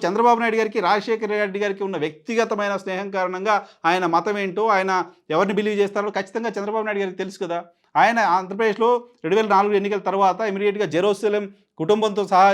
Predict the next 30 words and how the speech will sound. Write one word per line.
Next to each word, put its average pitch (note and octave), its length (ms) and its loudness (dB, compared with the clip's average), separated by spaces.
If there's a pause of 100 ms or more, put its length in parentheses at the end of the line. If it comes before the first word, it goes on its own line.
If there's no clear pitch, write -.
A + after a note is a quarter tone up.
(140)
వెళ్ళి G3+ 300 0
అక్కడికి E3+ 260 -4 (100)
ప్రార్థనలు F3+ 440 2
చేసి G3+ 180 0
వచ్చారు. G#3 300 -6 (320)
So G3+ 40 0 (120)
కుటుంబం G#3 260 0
అంతా G3+ 160 2
అక్కడికి E3+ 280 -2
వెళ్ళారు. G3+ 300 2 (280)
So - 100 0
ఆయన A#3+ 300 4
క్రిస్టియన్ A#3 340 -2
అనే A#3+ 120 -4
విషయం A3+ 220 -2
అందరికీ C4 300 -4 (120)
తెలుసు. G#3 260 0 (340)
అందరికీ C4 360 -2
తెలిసిన A3+ 380 0
తర్వాత G#3+ 280 0 (100)
రాజశేఖర A#3 460 -2
రెడ్డి G#3+ 180 -2
గారు A3 120 2 (280)
పట్టు F3+ 220 0
వస్త్రాలు A3+ 340 2
వేయడానికి G#3 380 -2
వెళ్ళినప్పుడు G#3 360 -4 (240)
ముఖ్యమంత్రిగా A3+ 480 -2
పనిచేసి G#3 440 0
తి-, F#3+ 140 -4